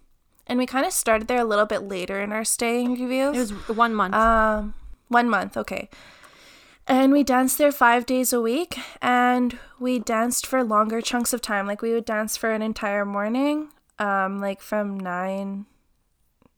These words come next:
Speaker 1: or eight, actually, eight till noon. And then we would go and get McDonald's coffee on our walk home <laughs> 'cause then we had to dance in the evening usually, so we needed a little pick-me-up. Um,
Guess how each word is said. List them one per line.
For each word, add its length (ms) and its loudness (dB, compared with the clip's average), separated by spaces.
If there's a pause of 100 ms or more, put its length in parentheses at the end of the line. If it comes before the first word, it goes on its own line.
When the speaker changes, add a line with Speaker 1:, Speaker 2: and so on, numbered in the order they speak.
(140)
Speaker 1:
or 260 -6
eight, 340 -2
actually, 640 -8
eight 240 -4
till 340 0
noon. 600 -6 (720)
And 260 -2
then 280 -2
we 120 -2
would 160 -4
go 160 -2
and 120 -4
get 140 -4
McDonald's 560 -4
coffee 500 -2
on 160 4
our 120 0
walk 260 -2
home 500 -2 (420)
<laughs> 460 -10
'cause 200 0
then 120 0
we 80 -2
had 140 0
to 80 -4
dance 360 -2
in 60 0
the 140 -6
evening 320 -2
usually, 480 -4
so 240 0
we 80 -2
needed 240 -4
a 80 0
little 200 -2
pick-me-up. 600 -4 (480)
Um, 520 0